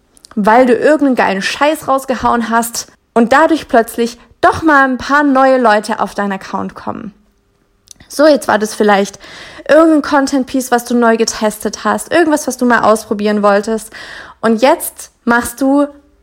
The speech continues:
schon wieder was komplett anderes. Nicht im Sinne deines Themas, sondern im Sinne davon, welche Formate du nach draußen gibst. Deine Reels sind plötzlich wieder ein bisschen anders, die Grafiken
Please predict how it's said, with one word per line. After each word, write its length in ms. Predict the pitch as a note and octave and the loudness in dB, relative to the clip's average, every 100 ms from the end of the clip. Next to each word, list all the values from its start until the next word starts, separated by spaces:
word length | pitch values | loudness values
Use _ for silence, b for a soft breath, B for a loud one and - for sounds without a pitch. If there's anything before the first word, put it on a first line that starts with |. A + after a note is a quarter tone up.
| _ _ - | _ _ -12
schon 280 | - C#4 C4 | 0 2 4
wieder 220 | C4+ C4 | 4 4
was 180 | C4 - | 2 -2
komplett 520 | C4 A#3 A#3 A3 G#3+ | -4 -2 -4 -2 0
anderes. 560 | A3+ G#3 F#3 - - | 0 0 -4 -12 -4
Nicht 180 | A#3+ C4+ | -2 0
im 140 | E4 D4+ | 0 0
Sinne 240 | C#4 B3 | 0 2
deines 320 | G#3+ G3 - | 0 -4 -6
Themas, 580 | - E4 E4+ G3+ B3+ D4 | -2 0 2 2 0 0
sondern 220 | D4 C#4+ | 0 0
im 120 | C#4 C#4 | 0 -2
Sinne 240 | C#4 C#4 | 0 2
davon, 400 | C4+ C4+ C#4 C4+ B B | 2 2 0 -2 B B
welche 240 | B3 B3 | 0 0
Formate 460 | C4+ C4+ C4+ E4+ D#4 | 0 2 2 0 -4
du 80 | G#3 | -8
nach 160 | G3+ | -8
draußen 380 | - - - A3 | -8 -8 -6 -8
gibst. 280 | - - - B B B | -12 -18 -20 B B B
Deine 320 | G#3+ G#3 G3+ | 0 2 4
Reels 300 | B3 D#4+ D#4+ | 4 4 2
sind 100 | D4+ | -2
plötzlich 400 | C4+ B3+ B3+ B3 | 0 -2 -2 -2
wieder 160 | A#3+ A3+ | 0 0
ein 80 | G#3+ | 0
bisschen 300 | A3 A#3 A3 | -2 -4 -2
anders, 500 | G#3+ G#3+ G#3+ G#3+ - B B B - | 0 0 0 0 -4 B B B -2
die 140 | A3+ | -2
Grafiken 800 | A#3+ B3 C#4 C#4 C#4 B3 B3 A#3+ | 2 2 2 0 -2 0 2 0